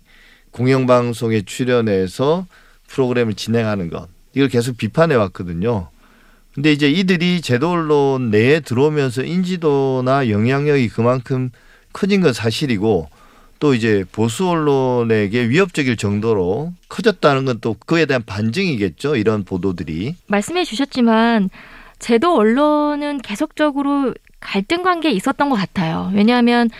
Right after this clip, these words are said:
Speaker 2: 어, 어떤 사회적인 공식적인 프로세스를 통해서 언론에 유입된 분들도 아니고 또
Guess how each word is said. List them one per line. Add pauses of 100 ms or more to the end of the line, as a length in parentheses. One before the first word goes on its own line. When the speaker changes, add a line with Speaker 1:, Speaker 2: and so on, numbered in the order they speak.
(240)
Speaker 2:
어,
어떤 (120)
사회적인
공식적인
프로세스를
통해서 (300)
언론에
유입된
분들도
아니고 (480)
또